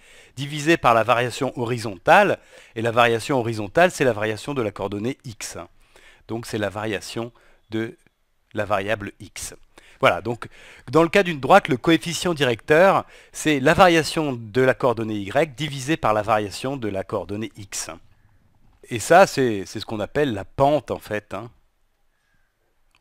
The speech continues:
On appelle ça aussi, c'est le coefficient directeur, mais on l'appelle aussi la pente de la droite.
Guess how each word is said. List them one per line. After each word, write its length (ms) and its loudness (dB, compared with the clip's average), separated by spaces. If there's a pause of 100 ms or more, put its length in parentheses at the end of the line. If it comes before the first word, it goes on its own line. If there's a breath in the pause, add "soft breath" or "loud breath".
On 60 -20
appelle 220 -14
ça 160 -6
aussi, 240 -12
c'est 100 -12
le 60 -12
coefficient 400 -4
directeur, 500 -2 (380 loud breath)
mais 60 -8
on 40 -2
l'appelle 300 2
aussi 260 -6
la 160 0
pente 480 0
de 80 -4
la 140 0
droite. 400 -8